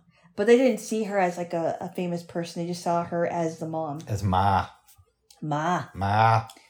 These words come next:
Speaker 1: They didn't call her Ma.
Speaker 2: Okay.
Speaker 1: Um, m-, and Robert Wagner's daughter, Katie, was really close to Natalie, too.
Speaker 2: Nice.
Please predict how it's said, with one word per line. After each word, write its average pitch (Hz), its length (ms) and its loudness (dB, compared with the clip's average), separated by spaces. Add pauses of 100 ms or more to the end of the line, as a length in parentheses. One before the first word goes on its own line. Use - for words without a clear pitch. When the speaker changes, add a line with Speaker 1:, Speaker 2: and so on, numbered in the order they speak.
(160)
Speaker 1:
They 214 80 -6
didn't - 140 -6
call 185 180 -2
her 151 80 -4
Ma. 151 260 -4 (280)
Speaker 2:
Okay. 85 240 -6 (500)
Speaker 1:
Um, 196 580 2 (500)
m-, - 180 -8 (160)
and 202 220 4
Robert 220 400 4
Wagner's 196 640 2
daughter, 180 420 0
Katie, 202 440 -2
was 170 180 -2
really 170 220 -2
close 165 360 -6
to 170 60 -10
Natalie, 156 400 -6
too. - 420 -10
Speaker 2:
Nice. - 420 -10